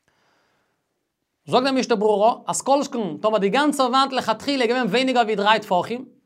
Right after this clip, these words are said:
איז, וואס דארף מען גאר נישט מאכן, וואס סילובוד. אבער טא מיר זי מער ווי דריי, אפילו זי ווייניגער ווי פיר, דארף עס אויך עתיקן. זאגט דער משנה ברורה, דא זי שטייט, אז זי באלד זי במילוי,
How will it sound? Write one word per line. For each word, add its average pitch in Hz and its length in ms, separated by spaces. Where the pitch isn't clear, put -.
איז, 143 160
וואס 190 180
דארף 220 180
מען 240 100
גאר 262 120
נישט 269 180
מאכן, 294 220
וואס 233 160
סילובוד. 269 460
אבער 110 120
טא 214 80
מיר 233 120
זי 214 160
מער 247 180
ווי 277 160
דריי, 247 360
אפילו 254 220
זי 190 140
ווייניגער 220 380
ווי 170 120
פיר, 254 360
דארף 214 240
עס 208 140
אויך 196 160
עתיקן. 131 340
זאגט 247 160
דער 262 100
משנה 220 200
ברורה, 220 280
דא 233 200
זי 247 160
שטייט, 208 540
אז 139 100
זי 131 120
באלד 196 280
זי 220 140
במילוי, 170 960